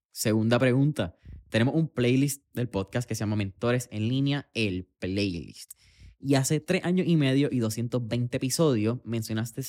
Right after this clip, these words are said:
la canción Baja la Tensión de Cultura Profética. Así que tres años y medio después, ¿qué canción motiva o pompea a Paul González Mangual?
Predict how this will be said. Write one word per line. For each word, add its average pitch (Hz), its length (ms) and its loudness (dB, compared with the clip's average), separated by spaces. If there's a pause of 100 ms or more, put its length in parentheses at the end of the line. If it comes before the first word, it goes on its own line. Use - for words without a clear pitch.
(160)
la 120 140 -6
canción 143 540 -4
Baja 127 440 -2
la 127 140 -2
Tensión 101 720 -2 (120)
de 98 120 -8
Cultura 98 360 -6
Profética. 90 560 -6 (520)
Así 110 200 0
que 104 380 -2 (280)
tres - 180 -2
años 135 240 0
y 147 40 2
medio 135 140 2
después, 92 560 -2
¿qué 117 140 -4
canción 135 340 -2
motiva 127 460 0
o 117 100 -4
pompea 113 680 0 (260)
a 98 120 -6
Paul 101 180 0
González 104 360 -2
Mangual? 95 440 -6